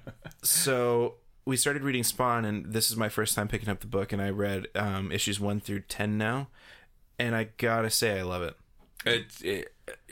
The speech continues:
Speaker 1: really wordy in a lot of spots, um, but, I mean, that's, I say really wordy, and I don't really mean that. It's just comic books used to be really wordy anyway. Like, especially if you read anything that Stan Lee wrote back in the day.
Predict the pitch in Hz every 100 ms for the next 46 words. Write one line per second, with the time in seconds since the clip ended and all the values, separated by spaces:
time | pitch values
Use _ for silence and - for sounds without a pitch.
0 | - 110 104 101 113 117 104 104 98 92
1 | - - - 95 90 90 87 - 90 85
2 | - - - 87 87 85 90 80 - -
3 | 101 101 90 98 101 92 92 - - -
4 | - - - - - 117 160 139 127 113
5 | 104 107 101 92 - - - - - -
6 | - - - - - - _ _ - 113
7 | 113 135 123 120 104 92 101 110 123 127
8 | - - - - 107 - 120 - - -
9 | 98 98 123 - 101 117 - 101 95 90
10 | 85 82 82 78 85 78 73 85 - -
11 | 135 - 113 120 156 147 110 113 120 113
12 | - 104 95 82 92 95 90 101 104 101
13 | 101 110